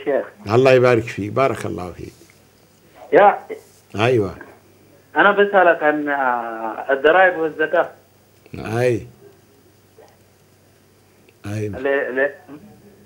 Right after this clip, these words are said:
Speaker 2: أي. قول.
Speaker 1: بالنسبة للمغتربين.
Speaker 2: أي.
Speaker 1: عند-، عندنا واحد، آه، كان اغترب قبل، قبل ألفين يعني.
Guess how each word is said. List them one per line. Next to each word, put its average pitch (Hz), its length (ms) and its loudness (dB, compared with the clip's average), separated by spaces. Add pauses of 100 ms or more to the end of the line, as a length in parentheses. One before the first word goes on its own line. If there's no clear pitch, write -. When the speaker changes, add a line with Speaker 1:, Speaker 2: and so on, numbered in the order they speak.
(680)
Speaker 2:
أي. 120 220 -6 (360)
قول. 147 300 6 (180)
Speaker 1:
بالنسبة 208 420 4
للمغتربين. 180 800 2 (200)
Speaker 2:
أي. 123 460 4 (1700)
Speaker 1:
عند-، 202 260 8 (140)
عندنا 175 480 2
واحد، 180 460 4
آه، 127 600 2
كان 165 320 2
اغترب 156 460 0
قبل، 139 460 -4
قبل 160 460 -2 (680)
ألفين 156 420 4
يعني. 123 200 -2